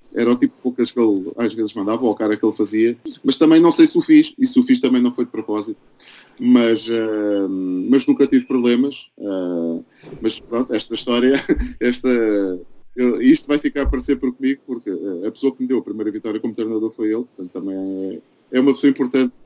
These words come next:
não só por ser meu irmão, mas também é uma pessoa importante na minha vida por causa disto.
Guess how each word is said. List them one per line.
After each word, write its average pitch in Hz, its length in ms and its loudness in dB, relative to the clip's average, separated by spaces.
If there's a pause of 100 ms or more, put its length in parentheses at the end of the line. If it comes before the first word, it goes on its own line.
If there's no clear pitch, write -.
(180)
não 143 160 4
só 147 140 2
por - 100 -6
ser 143 120 4
meu 143 120 6
irmão, 127 240 2
mas 156 140 -6
também 120 260 2
é 120 40 2
uma 123 140 6
pessoa 127 180 -2
importante 123 280 -2
na 135 80 -2
minha 123 140 2
vida 127 200 0
por - 80 -10
causa 120 240 -4
disto. 101 240 -10